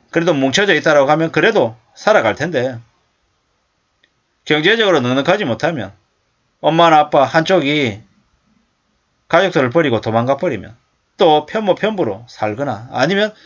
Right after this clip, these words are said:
엄마 아빠조차도 그냥 아이들 책임지지 않고 가버리면 어떻게 됩니까? 아이들은 그냥 고아, 고아나 다름없는 거죠.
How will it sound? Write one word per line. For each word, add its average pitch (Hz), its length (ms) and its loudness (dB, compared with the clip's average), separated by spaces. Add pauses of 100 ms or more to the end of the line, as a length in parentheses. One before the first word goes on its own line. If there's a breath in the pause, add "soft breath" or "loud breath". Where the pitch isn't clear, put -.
(200 soft breath)
엄마 190 220 2
아빠조차도 208 760 2 (680)
그냥 185 260 2
아이들 180 240 2
책임지지 165 440 -2
않고 156 200 0
가버리면 131 560 -4 (1400)
어떻게 180 260 0
됩니까? 95 460 -4
아이들은 202 380 2
그냥 208 180 2
고아, 170 440 4 (180)
고아나 175 360 2
다름없는 127 440 0
거죠. - 240 -12